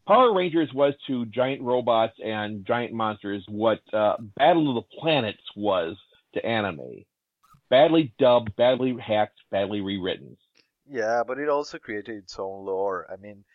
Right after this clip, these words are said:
Speaker 2: the Japanese understand Power Rangers, and I believe they would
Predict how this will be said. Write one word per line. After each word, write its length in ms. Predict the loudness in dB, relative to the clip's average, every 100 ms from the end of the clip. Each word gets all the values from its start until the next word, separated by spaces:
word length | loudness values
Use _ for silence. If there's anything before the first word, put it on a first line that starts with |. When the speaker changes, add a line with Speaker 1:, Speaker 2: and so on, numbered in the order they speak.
| _ -16
Speaker 2:
the 80 |
Japanese 420 | -8 -6 -4 -6 -12
understand 500 | -12 -12 -12 -12 -6
Power 240 | -4 -4
Rangers, 460 | -8 -10 -10 -10 -8
and 220 | -10 -10
I 160 | -12 -10
believe 340 | -12 -14 -14
they 140 | -12 -14
would 320 | -10 -8 -8